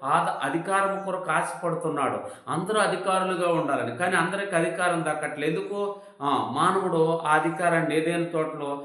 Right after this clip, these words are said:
ఆదాము అవ్వలు పోగొట్టుకుంటూ వచ్చారు. చూడండి, రెండో అధ్యాయం, ఆది కాండము మూడో అధ్యాయము.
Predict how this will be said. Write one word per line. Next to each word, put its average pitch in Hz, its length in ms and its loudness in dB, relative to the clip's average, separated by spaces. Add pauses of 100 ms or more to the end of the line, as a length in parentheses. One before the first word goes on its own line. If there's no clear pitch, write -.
(200)
ఆదాము 165 420 2
అవ్వలు 156 200 2
పోగొట్టుకుంటూ 147 880 -2
వచ్చారు. 120 600 -2
చూడండి, 175 360 2 (1400)
రెండో 165 360 2
అధ్యాయం, 110 640 2 (220)
ఆది 165 300 -2
కాండము 160 640 0
మూడో 160 160 4
అధ్యాయము. 110 840 0